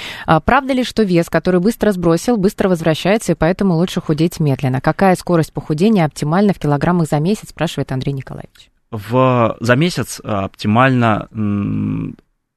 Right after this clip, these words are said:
Speaker 2: тут идет цифра о-, здоровая, если около одного процента от собственного веса, это будет, а, прям оптимальным движением. А второе,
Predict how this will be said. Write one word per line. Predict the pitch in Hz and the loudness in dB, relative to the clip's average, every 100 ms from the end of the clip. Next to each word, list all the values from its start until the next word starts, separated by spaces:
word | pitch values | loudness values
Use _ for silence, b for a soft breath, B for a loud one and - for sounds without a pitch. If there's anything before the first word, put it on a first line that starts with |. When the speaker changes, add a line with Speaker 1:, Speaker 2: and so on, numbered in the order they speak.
| _ _ _ _ | _ _ _ _
Speaker 2:
тут | 117 - | -8 -6
идет | - 104 123 - | -10 -2 0 0
цифра | 139 110 120 - | -4 0 0 0
о-, | - 113 104 - b b b b _ _ _ | -2 -4 -6 -10 b b b b _ _ _
здоровая, | 110 101 107 101 | -2 2 4 4
если | 95 95 - 95 b - | 2 -2 -8 -14 b -10
около | 120 107 98 | -6 0 0
одного | 104 98 | 2 0
процента | 107 - 107 95 95 - | -2 -4 -4 -4 -8 -8
от | 110 104 | -6 -6
собственного | - 95 - 101 | -8 -14 -8 -6
веса, | 113 170 - - _ _ _ _ _ _ _ | -4 -6 -8 -20 _ _ _ _ _ _ _
это | 120 | -8
будет, | 98 104 - | -2 -2 -2
а, | 117 101 104 104 - | -6 -4 -4 -8 -8
прям | 101 95 - - | -6 -6 -8 -16
оптимальным | - - 98 90 87 - _ | -12 -4 -2 -2 -4 -10 _
движением. | - 104 98 98 95 87 B B | -8 -4 -2 -2 -4 -6 B B
А | 117 | -2
второе, | 104 110 120 147 135 | 0 0 2 2 2